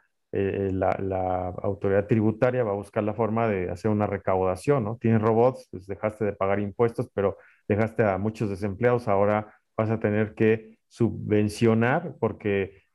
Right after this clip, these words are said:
queda, quedó, quedó mucho desempleado y ahora tendrás que ayudar a esos empleados.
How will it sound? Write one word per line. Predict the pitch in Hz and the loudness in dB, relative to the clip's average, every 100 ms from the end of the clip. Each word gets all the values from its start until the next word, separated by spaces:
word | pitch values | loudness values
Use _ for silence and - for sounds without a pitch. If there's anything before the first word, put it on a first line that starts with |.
| - | -2
queda, | 110 107 113 - | 0 2 0 0
quedó, | 110 107 117 117 - | 0 2 2 0 -4
quedó | - 104 107 113 | -4 0 2 2
mucho | 113 113 120 | 0 2 2
desempleado | 107 113 117 127 131 | 2 -2 0 2 4
y | |
ahora | 110 113 | 2 0
tendrás | 113 101 107 - | -2 0 -2 0
que | 123 | 0
ayudar | 107 101 110 110 | 0 2 2 0
a | |
esos | 110 101 95 | -4 -8 -10
empleados. | 92 92 113 127 107 - | -10 -2 0 2 0 -6